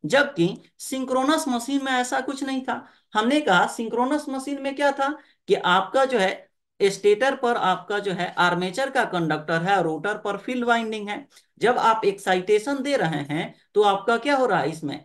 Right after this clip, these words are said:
इ-, आपका फ्लक्स प्रोड्यूस हो रहा है रोटर के फील्ड वाइंडिंग में और ये फ्लक्स आर्मेचर के कंडक्टर को कट कर रहा है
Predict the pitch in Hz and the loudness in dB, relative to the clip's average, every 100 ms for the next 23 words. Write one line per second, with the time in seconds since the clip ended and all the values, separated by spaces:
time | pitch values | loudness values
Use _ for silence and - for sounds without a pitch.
0 | _ 185 - _ _ - 175 175 202 - | _ -16 -16 _ _ 2 2 4 2 2
1 | - 254 277 - 262 262 262 262 254 247 | 4 2 2 -2 0 0 -4 -4 -2 0
2 | 247 240 233 254 247 254 - 285 262 254 | 2 0 0 -2 -2 -6 -4 -2 0 0
3 | 196 170 160 175 233 - _ 180 170 180 | 0 0 0 -2 -4 -12 _ 2 2 2
4 | 294 - 196 - 170 180 190 202 262 254 | -2 2 0 0 0 0 0 -2 -4 -4
5 | 240 233 220 226 226 262 262 247 277 262 | -2 -2 -2 -4 -2 -4 -2 0 0 0
6 | 269 247 233 302 | -2 0 0 -2